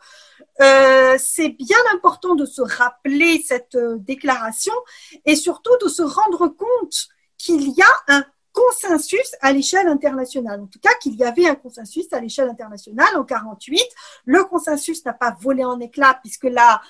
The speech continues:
le, la référence, disons, internationale continue d'exister. Mais là, vous avez raison, donc, euh, de le souligner, c'est que les pays, pris individuellement, bricolent, chacun à sa façon, euh, une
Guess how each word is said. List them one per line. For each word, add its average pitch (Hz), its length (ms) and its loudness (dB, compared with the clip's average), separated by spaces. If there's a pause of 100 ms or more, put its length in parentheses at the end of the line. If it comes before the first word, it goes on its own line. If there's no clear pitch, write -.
(260)
le, 226 220 -10
la 233 100 2
référence, 302 720 2
disons, 269 320 -6
internationale 247 880 -2
continue 302 640 -4
d'exister. 202 720 -4 (480)
Mais 240 80 2
là, 311 80 6 (140)
vous 320 160 0
avez 277 180 2
raison, 285 540 -4
donc, 240 320 -10
euh, 233 120 -4
de 240 120 -4
le 240 160 -4
souligner, 233 600 -6
c'est 302 220 -8
que 339 400 2 (320)
les 277 220 2
pays, 311 420 0 (260)
pris 381 220 -2 (220)
individuellement, 277 1040 0 (400)
bricolent, 302 720 4 (140)
chacun 370 480 0
à 285 100 0
sa 311 160 0
façon, 294 500 -2 (600)
euh, 269 420 6 (140)
une 320 260 2